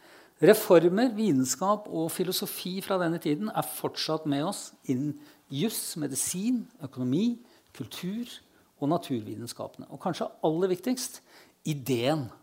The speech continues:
om å tilhøre en stat. Å være en romersk borger,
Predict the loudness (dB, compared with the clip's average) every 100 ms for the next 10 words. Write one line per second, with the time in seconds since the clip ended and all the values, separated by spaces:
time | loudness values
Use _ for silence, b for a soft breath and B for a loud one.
0 | _ -8 -8 -10 -10 -8 -6 -6 -6 -8
1 | -6 -6 -6 -8 -16 -20 _ _ _ _
2 | b b b b b -4 0 6 8 8
3 | 2 -4 0 2 2 0 -2 -2 -6 -2
4 | 2 4 2 -2 -4